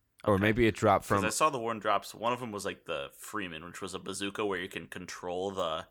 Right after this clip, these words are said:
Speaker 2: the rocket where you point the cursor.
Speaker 1: Maybe it dropped from, I did a side que-, I did Hammerlock side quest from the, uh,
Speaker 2: Yes,
Speaker 1: Jacob's Mansion.
Speaker 2: that fucking,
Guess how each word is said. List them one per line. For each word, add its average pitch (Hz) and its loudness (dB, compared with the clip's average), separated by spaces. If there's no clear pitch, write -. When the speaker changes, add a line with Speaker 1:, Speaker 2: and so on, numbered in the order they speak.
Speaker 2:
the 95 -4
rocket 92 0
where 82 -8
you 82 -8
point 90 -10
the - -16
cursor. 87 -4
Speaker 1:
Maybe 131 2
it 113 2
dropped 92 4
from, 92 0
I 71 0
did 90 0
a 85 2
side 82 2
que-, - 2
I 90 -2
did 85 2
Hammerlock 85 2
side 78 0
quest - 0
from 69 -4
the, 69 -2
uh, 64 -2
Speaker 2:
Yes, 87 4
Speaker 1:
Jacob's 78 -2
Mansion. 90 -2
Speaker 2:
that 92 -6
fucking, 87 -8